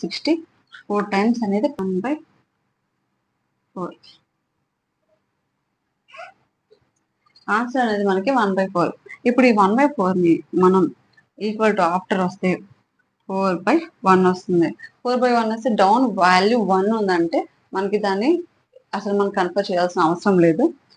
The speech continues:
So, answer equal to four. So, మన ఆన్సర్ వచ్చేసి ఫోర్ డేస్. మన ఆన్సర్ వచ్చేసి ఫోర్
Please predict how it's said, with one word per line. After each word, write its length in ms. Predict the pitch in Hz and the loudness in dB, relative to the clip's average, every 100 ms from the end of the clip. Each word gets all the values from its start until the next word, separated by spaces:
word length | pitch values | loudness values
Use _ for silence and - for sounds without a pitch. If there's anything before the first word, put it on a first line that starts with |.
| _ _ _ | _ _ _
So, 100 | - 359 - _ - 175 | -6 -6 -8 _ -4 -2
answer 240 | 185 170 180 | 0 -2 -8
equal 260 | - 196 220 | -4 -4 -2
to 60 | 339 339 - _ _ _ | -4 -6 -18 _ _ _
four. 180 | - - - _ _ _ _ _ _ _ _ _ _ _ _ _ _ _ _ _ _ | -14 -14 -16 _ _ _ _ _ _ _ _ _ _ _ _ _ _ _ _ _ _
So, 40 | 240 226 | -4 0
మన 100 | 196 202 | 0 0
ఆన్సర్ 220 | 214 220 | -2 -6
వచ్చేసి 340 | 202 202 190 339 - _ _ _ _ - _ _ _ | -8 -6 -6 -6 -10 _ _ _ _ -20 _ _ _
ఫోర్ 220 | 190 - - - - 151 | -12 -12 -14 -16 -10 -6
డేస్. 240 | 160 - - _ _ _ _ _ _ _ 208 | -6 -8 -18 _ _ _ _ _ _ _ -6
మన 100 | 208 202 | 0 0
ఆన్సర్ 200 | 214 214 | 0 -2
వచ్చేసి 320 | 190 190 - 480 - - - _ _ _ _ _ _ _ - | -2 -6 -6 -10 -10 -20 -20 _ _ _ _ _ _ _ -12
ఫోర్ 340 | 196 202 311 | -8 -4 -6